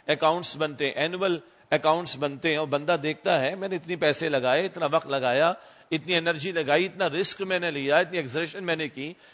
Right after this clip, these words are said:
اتنی محنت میں نے کی، اتنی مشقت میں نے اٹھائی، تو میں نے کیا پایا یا کیا کھویا؟ اسی طرح مجھے اور آپ کو غور کرنا چاہیے کہ اتنا عظیم مہینہ اللہ نے عطا فرمایا،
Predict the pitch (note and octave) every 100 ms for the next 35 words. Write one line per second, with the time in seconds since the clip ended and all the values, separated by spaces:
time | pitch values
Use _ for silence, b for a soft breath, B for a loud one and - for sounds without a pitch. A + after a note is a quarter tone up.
0 | B E3+ E3 G3+ F3 F3 G3+ E3+ E3+ E3
1 | C3+ F3+ F3+ E3 - F3+ F#3+ D#3 D#3+ D3+
2 | G#2 C3 E3+ F3 b b C#3 C#3+ D#3 E3+
3 | D#3+ F3 F3 D#3+ E3+ E3 E3 D#3+ D#3 D3
4 | C3+ C3 C3+ - b b b b D#3 G#3+
5 | A3 G#3+ G#3 F3 F3+ F3+ E3 E3 C3+ G#2+
6 | E3 E3 D#3+ E3+ D#3 D3 C#3 E3+ - B
7 | B D3+ E3 F3+ F3 D#3 F3 F#3 D#3+ F3
8 | E3+ D#3 D#3+ E3+ D3 D3 D3+ D3 C3+ B2+
9 | B2+ D#3+